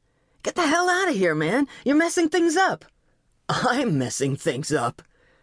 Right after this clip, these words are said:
Harry laughed. "I'm messing things up! You're the genius who shot the clerk in the ass before Einstein here realized he doesn't know how to get the register drawer open. And you're doing this in front of an audience, to boot."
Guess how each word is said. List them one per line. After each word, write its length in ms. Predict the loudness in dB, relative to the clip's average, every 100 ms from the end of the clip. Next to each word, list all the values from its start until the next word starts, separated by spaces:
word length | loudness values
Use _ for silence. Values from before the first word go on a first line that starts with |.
| _
Harry 300 | -4 -2 0
laughed. 440 | -2 0 -2 -6 -12 -20 -6
"I'm 320 | 0 2 2
messing 380 | 0 0 0 0
things 260 | 2 0 0
up! 240 | 0 -2 -10 -6
You're 180 | 0 0
the 100 | 0
genius 440 | 0 2 2 2 2
who 100 | 0
shot 300 | 0 0 0
the 80 |
clerk 320 | -4 0 0 2
in 100 | 0
the 160 | 2
ass 220 | 2 0
before 320 | -2 -2 0 2
Einstein 580 | 2 0 -2 -2 -2
here 220 | 0 0 2
realized 420 | 2 2 0 -2
he 80 | 0
doesn't 240 | 0 0
know 140 | 0
how 100 | 0
to 80 | 0
get 160 | -2 -2
the 80 | -2
register 560 | 0 0 -2 -2 -2
drawer 500 | -2 0 2 2 2
open. 380 | 0 -2 -2 -2 _ _ -20 -20 -6
And 120 | 0
you're 100 | 0
doing 300 | 2 2 2
this 160 | 2 0
in 60 |
front 200 | -2 0
of 100 | 0
an 120 | -2 -4 0
audience, 500 | 2 2 -2 -4 -2
to 120 | -2
boot." 420 | 0 0 0 -2